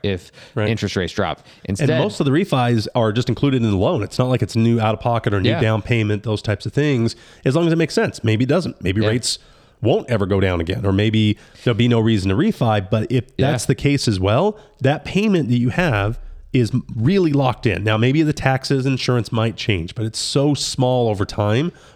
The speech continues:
Speaker 2: versus how much rent can just go up.
Speaker 1: Yeah.
Speaker 2: And it's always offset by tax benefits,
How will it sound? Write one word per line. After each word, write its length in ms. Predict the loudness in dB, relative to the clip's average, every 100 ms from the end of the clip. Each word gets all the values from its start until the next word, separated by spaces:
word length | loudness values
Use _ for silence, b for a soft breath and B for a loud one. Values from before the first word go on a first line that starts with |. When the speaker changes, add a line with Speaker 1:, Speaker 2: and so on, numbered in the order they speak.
| -2
Speaker 2:
versus 320 | -2 0 -2
how 100 | 2
much 200 | 0 0
rent 320 | -2 -2 -2 -2
can 160 | 0
just 180 | 0 0
go 160 | 0 0
up. 320 | 2 0 B B B B
Speaker 1:
Yeah. 140 | 0 2
Speaker 2:
And 160 | 2
it's 140 | 0 -2 0
always 340 | 2 2 2
offset 360 | 0 0 -2 -2
by 100 | -4
tax 380 | -2 -2 -2 -2
benefits, 640 | 0 0 0 0 0